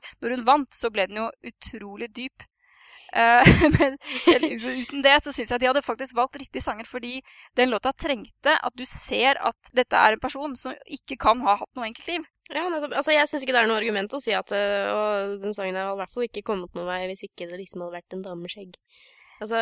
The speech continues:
Speaker 2: ja, men det er jo, det er jo pakka som, det er jo, det er jo hele meningen med låta, liksom. Det,
Speaker 1: Ja, det er
Speaker 2: ja.
Speaker 1: hele pakka, og det er nettopp
Speaker 2: Ja.
Speaker 1: det. Eh, når vi har skapt denne Conchita Wurst-skikkelsen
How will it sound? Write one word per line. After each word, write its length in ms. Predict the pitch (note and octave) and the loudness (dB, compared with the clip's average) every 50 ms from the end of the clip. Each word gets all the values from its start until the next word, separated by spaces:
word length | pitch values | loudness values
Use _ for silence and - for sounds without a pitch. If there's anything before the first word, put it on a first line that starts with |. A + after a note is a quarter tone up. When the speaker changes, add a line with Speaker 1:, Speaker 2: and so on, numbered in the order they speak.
| A3 | 2
Speaker 2:
ja, 80 | - A#3+ | 2 2
men 80 | B3+ C4 | 2 4
det 80 | C4 B3+ | 4 4
er 120 | A#3 A#3 | 6 4
jo, 60 | A#3+ A#3 - - | 2 0 -2 -4
det 140 | G#3+ B3 | -2 -2
er 80 | A#3 G#3+ | 0 0
jo 60 | A3+ A#3 | -2 -4
pakka 380 | - - C4 - _ - G3 G#3 | -4 -6 -8 -8 _ -4 -4 -4
som, 120 | G#3 A3+ A3+ A3+ A3+ A3+ A3+ A3 G#3+ G#3+ | -2 -4 -4 -4 -4 -4 -6 -6 -8 -8
det 120 | G#3 G#3 G#3+ | -8 -6 -4
er 60 | G3+ G3 | -4 -4
jo, 60 | G3 | -6
det 120 | G3 G#3+ G#3 | -6 -6 -4
er 60 | G#3+ A3+ | -4 -4
jo 60 | A#3+ | -4
hele 160 | B3 A3+ A3 A3 | -4 -4 -2 -2
meningen 480 | A3+ A3 G3+ E3+ D#3+ D#3+ E3 E3+ F3+ F#3+ | -2 0 -2 -2 -2 -4 -6 -4 -4 -6
med 140 | F#3+ F#3+ F#3 | -6 -6 -8
låta, 220 | E3+ E3+ - A3+ B3 | -10 -10 -10 -10 -10
liksom. 220 | B3+ B3 - B3+ - _ _ | -8 -8 -10 -12 -12 _ _
Det, 80 | - G#3+ A3+ G#3 G#3+ G#3 C4+ | -14 -14 -12 -14 -12 -2 2
Speaker 1:
Ja, 80 | C#4+ D4+ C#4 | 2 4 4
det 80 | C#4 | 4
er 20 | D4 | 2
Speaker 2:
ja. 40 | D#4 | 2
Speaker 1:
hele 100 | C4+ C4 | 0 2
pakka, 220 | - C#4 C4 C#4+ | 0 0 2 4
og 20 | C#4 | 4
det 60 | D4 | 4
er 60 | D4 C#4 | 4 4
nettopp 300 | B3 - - - - A3 | 0 -2 -4 -6 -6 -6
Speaker 2:
Ja. 60 | G#3+ - | -4 -2
Speaker 1:
det. 120 | A3+ A#3 D#4+ F4 D#4+ - - - - - - _ _ _ | 0 0 2 0 -2 -4 -12 -20 -20 -20 -20 _ _ _
Eh, 220 | - - - - - _ _ _ _ _ _ | -14 -12 -12 -12 -14 _ _ _ _ _ _
når 320 | A#3+ A3 B3+ B3 A#3 A3+ A#3 | -10 -6 -2 -2 0 0 0
vi 60 | - | 0
har 80 | C#4 C4+ | -2 -4
skapt 300 | - - B3+ B3 - _ | -2 -2 -4 -4 -2 _
denne 180 | B3 A3+ G#3 G#3 | -6 -6 -6 -8
Conchita 360 | - B3 A#3 - G#3+ - A3+ A3 | -10 -8 -10 -10 -4 -4 -4 -4
Wurst-skikkelsen 720 | G#3 G3+ G#3+ - - - - C4 - A#3+ - - B3 | -4 -6 -6 -8 -10 -10 -10 -10 -12 -16 -14 -14 -14